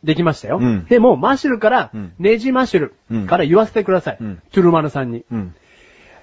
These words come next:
Speaker 1: 鈴木のエスティー、
Speaker 2: うん。
Speaker 1: んた-、あんたらかんたらは、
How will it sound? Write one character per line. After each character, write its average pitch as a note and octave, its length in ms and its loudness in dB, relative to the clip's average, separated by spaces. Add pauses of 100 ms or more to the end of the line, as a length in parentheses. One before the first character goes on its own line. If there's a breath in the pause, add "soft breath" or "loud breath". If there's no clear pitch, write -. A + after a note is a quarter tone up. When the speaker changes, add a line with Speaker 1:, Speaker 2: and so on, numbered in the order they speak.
(120)
Speaker 1:
鈴 A#3 360 2
木 D#4 200 2
の D4+ 360 2 (240)
エ E3+ 160 -4
ス - 200 -14
テ D4 100 -2
ィ C#3 340 2
ー、 G2 260 -8
Speaker 2:
う E3 40 -12
ん。 D#3 60 -6
Speaker 1:
ん D3+ 60 -8
た-、 - 240 -4
あ D#3 80 -2
ん D#3 100 -2
た D3+ 120 0
ら D3 80 -4
か D3+ 100 -6
ん C#3 100 -6
た A2 120 -8
ら G2 100 -8
は、 A#2 300 -4